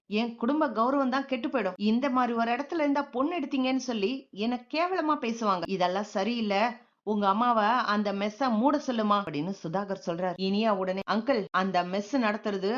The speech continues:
அம்மாவோட விருப்பம். இது உங்களுக்கு கௌரவ குறைச்சலா இருந்துச்சுன்னா எங்க அம்மாவோட ரெஸ்டாரண்ட்ட திருப்பி கொடுத்துருங்க. அது உங்களுக்கு கௌரவமா இருக்கும்ல. எங்க அம்மா ரெண்டு ரெஸ்டாரண்ட் நடத்திக்கிட்டு இருந்தாங்க. அந்த அளவுக்கு கௌரவமான ஒரு ஃபேமிலியில இருந்து தானே நீங்க பொண்ணு எடுத்தீங்க. இந்த தப்புக்கு முக்கியமான காரணமே நீங்க தானே.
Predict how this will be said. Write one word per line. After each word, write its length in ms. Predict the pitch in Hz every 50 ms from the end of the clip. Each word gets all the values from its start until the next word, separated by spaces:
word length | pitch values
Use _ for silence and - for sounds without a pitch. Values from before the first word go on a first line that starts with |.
| 262 - 185 202
அம்மாவோட 480 | 220 247 285 277 254 226 214 202 202
விருப்பம். 340 | 196 208 226 233 - 226 185 -
இது 340 | - 202 208 202 320 330 311
உங்களுக்கு 420 | 302 294 285 285 277 285 285 240
கௌரவ 400 | 214 220 233 285 330 349 339 320 -
குறைச்சலா 380 | 302 285 277 277 294 285 277 254 220 220
இருந்துச்சுன்னா 580 | 240 269 277 277 269 240 196 180 190 247 254 - _ _ _ _ _
எங்க 340 | - 185 190 190 190 185 175
அம்மாவோட 380 | 185 226 311 359 349 349 320
ரெஸ்டாரண்ட்ட 720 | 311 285 269 262 262 - 311 311 294 269 233 262 311 302 -
திருப்பி 260 | 359 415 440 494 466
கொடுத்துருங்க. 600 | - - 262 - 269 220 202 170 156 175 254 302 285
அது 340 | - 180 190 196 294 349
உங்களுக்கு 300 | 349 320 311 311 277 302
கௌரவமா 520 | 277 214 214 220 254 320 339 339 339 330 285
இருக்கும்ல. 380 | 247 233 269 240 185 160 175 247 294 269 -
எங்க 320 | 185 196 196 202 202 202
அம்மா 520 | 196 208 240 262 240 240 262 269 233 - - _ _ _
ரெண்டு 420 | _ 175 180 208 240 277 311 359 339
ரெஸ்டாரண்ட் 580 | 285 262 262 - 302 294 277 269 269 208 202 208 202
நடத்திக்கிட்டு 380 | 208 240 - - 285 262 202 202
இருந்தாங்க. 320 | 202 202 190 185 175 165 165
அந்த 320 | - 165 185 196 220 240 254
அளவுக்கு 400 | 247 262 269 277 277 302 285 220
கௌரவமான 580 | 202 196 220 247 269 277 277 269 285 294 302
ஒரு 140 | 294 269 220
ஃபேமிலியில 540 | 214 262 233 240 262 285 285 285 277 254 233
இருந்து 260 | 240 269 285 294 277
தானே 200 | 254 285 320 359
நீங்க 240 | 330 311 294 277 -
பொண்ணு 280 | - 240 247 254 285
எடுத்தீங்க. 520 | 285 247 233 - 220 190 165 185 254 277 220 -
இந்த 380 | - 226 247 247 233 220 226 -
தப்புக்கு 380 | 254 269 269 381 359 294 330
முக்கியமான 520 | 269 233 233 233 - 339 339 330 330 311 294
காரணமே 440 | 302 262 269 294 294 302 294 294
நீங்க 340 | 254 208 214 262 311 302 302
தானே. 320 | 262 254 208 160 156 185